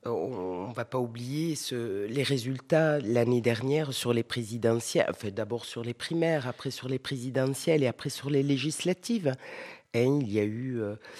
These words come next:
je crois qu'il y a eu un ras-le-bol de la part des Français vis-à-vis des partis politiques,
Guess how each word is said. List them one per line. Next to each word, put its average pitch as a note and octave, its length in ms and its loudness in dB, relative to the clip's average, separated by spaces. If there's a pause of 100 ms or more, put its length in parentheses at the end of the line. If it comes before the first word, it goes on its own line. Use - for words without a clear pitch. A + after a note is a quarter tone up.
(260)
je - 100 -10
crois G3+ 140 6
qu'il G#3 180 6
y - 20 8
a - 40 4
eu E3 140 10
un D3+ 100 10
ras-le-bol D3+ 640 6
de C#3+ 80 6
la B2+ 120 6
part C#3 200 0
des C3 140 0
Français C3+ 600 0
vis-à-vis A#2+ 500 0
des A2 160 -4
partis - 440 -8
politiques, A#2 760 -6